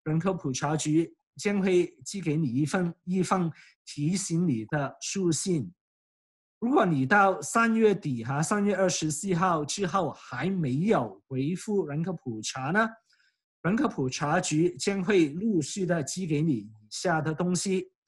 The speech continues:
从三月二十六号至四月三号寄给你提醒你的明信片，四月八号至四月四，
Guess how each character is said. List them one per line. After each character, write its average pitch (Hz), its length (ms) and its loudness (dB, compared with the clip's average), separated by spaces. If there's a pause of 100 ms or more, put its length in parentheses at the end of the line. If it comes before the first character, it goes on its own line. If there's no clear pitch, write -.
(320)
从 190 200 -2
三 233 240 4
月 233 120 4
二 202 180 2
十 - 160 0
六 180 180 4
号 170 300 2
至 196 240 -4
四 196 200 -4
月 190 180 0
三 180 280 0
号 170 280 0 (200)
寄 196 200 -8
给 170 120 -2
你 135 200 -2
提 151 300 -6
醒 180 260 -2
你 123 120 -2
的 143 120 -4
明 135 200 -2
信 190 240 -2
片， 190 320 2 (580)
四 - 260 -2
月 233 180 4
八 208 220 4
号 196 260 4
至 208 220 -2
四 - 180 -6
月 196 180 4
四， 180 360 0